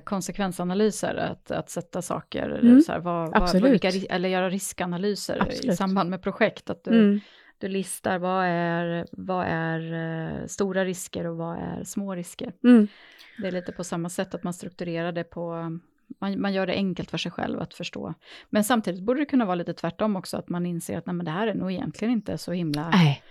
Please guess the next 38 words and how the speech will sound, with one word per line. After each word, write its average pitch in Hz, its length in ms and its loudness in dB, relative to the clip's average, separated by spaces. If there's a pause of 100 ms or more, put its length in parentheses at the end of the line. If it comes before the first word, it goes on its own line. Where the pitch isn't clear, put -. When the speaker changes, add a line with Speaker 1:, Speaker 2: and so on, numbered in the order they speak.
(200)
Speaker 1:
att - 160 -2
det, - 320 -2
att 185 120 -6
det 196 100 -4
kan 196 200 0
också 185 220 -6
bli 175 120 -2
en 175 80 -2
sån 233 200 2
aha-upplevelse. 202 800 0 (140)
Speaker 2:
Absolut. 170 340 2
Speaker 1:
Nej, 190 80 6
det 156 80 -2
här 160 160 0
var - 180 -2
ju 277 60 4
inte 277 160 -2
så 196 120 -6
an-, 175 320 -4
angeläget 175 460 -2
idag 175 220 -2
egentligen 175 340 -2
när 165 60 0
jag 160 60 -2
tänker 175 220 -2
efter. - 340 -4 (300)
Speaker 2:
Nej, 226 280 8
och - 120 6
jag 240 140 8
tänker 254 280 6
att - 140 0
vi 196 280 2 (160)
jättemånga 247 580 4
går 226 160 4
omkring 170 420 2
och - 160 -2
tror 156 500 0 (300)
att 170 220 -2